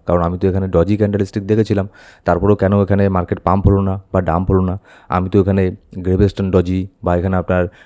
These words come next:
নর্মাল ডজি ক্যান্ডেল এখানে দেখেছিলাম, তারপরেও কেন আমার মতো এখানে মার্কেট এখানে রিয়্যাক্ট এখানে করলো না? ড্রাগনফ্লাই ডজি এখানে দেখার পরেও কেন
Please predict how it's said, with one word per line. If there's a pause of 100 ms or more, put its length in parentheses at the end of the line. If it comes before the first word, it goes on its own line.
(140)
নর্মাল
ডজি
ক্যান্ডেল
এখানে
দেখেছিলাম,
তারপরেও
কেন
আমার
মতো
এখানে
মার্কেট
এখানে
রিয়্যাক্ট
এখানে
করলো
না? (120)
ড্রাগনফ্লাই
ডজি
এখানে
দেখার
পরেও
কেন